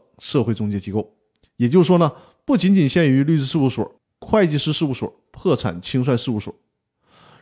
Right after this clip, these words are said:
让这些机构做清算组的成员，主要考虑如下两个理由。第一个理由是，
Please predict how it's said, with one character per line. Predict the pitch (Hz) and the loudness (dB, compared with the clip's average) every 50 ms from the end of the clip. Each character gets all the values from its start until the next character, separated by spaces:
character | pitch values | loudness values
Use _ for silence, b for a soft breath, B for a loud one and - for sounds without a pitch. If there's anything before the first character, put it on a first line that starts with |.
| b b | b b
让 | - 262 262 240 | 4 4 6 6
这 | 233 277 | 6 4
些 | 220 - 240 | 4 4 2
机 | 190 - 220 202 | 2 2 2 2
构 | 208 226 220 202 190 | 4 6 6 6 6
做 | - 208 196 190 | 6 4 4 4
清 | 180 - - 180 | 2 2 0 2
算 | 175 185 185 | 4 4 4
组 | 143 131 117 | 4 2 0
的 | 135 131 | 0 0
成 | - 127 139 143 | -2 0 0 2
员， | 117 110 127 - - _ _ | 2 2 0 -2 -6 _ _
主 | - - - 120 139 | -14 -6 -2 0 2
要 | 156 156 | 2 0
考 | - - - 110 | 0 -2 -4 -2
虑 | 104 120 131 127 120 | -2 0 0 0 0
如 | 107 107 107 127 | -2 -2 -6 -6
下 | - - 175 160 139 | -4 -2 -2 0 0
两 | 113 95 - 104 | -2 -2 -4 -4
个 | 123 | -4
理 | 127 101 | -4 -6
由。 | - - 90 - _ _ _ _ _ _ | -6 -8 -12 -14 _ _ _ _ _ _
第 | - 202 208 | -2 0 0
一 | 208 | 2
个 | 214 | 2
理 | 165 120 | 2 2
由 | 104 98 107 | 2 0 -2
是， | - - | -4 -8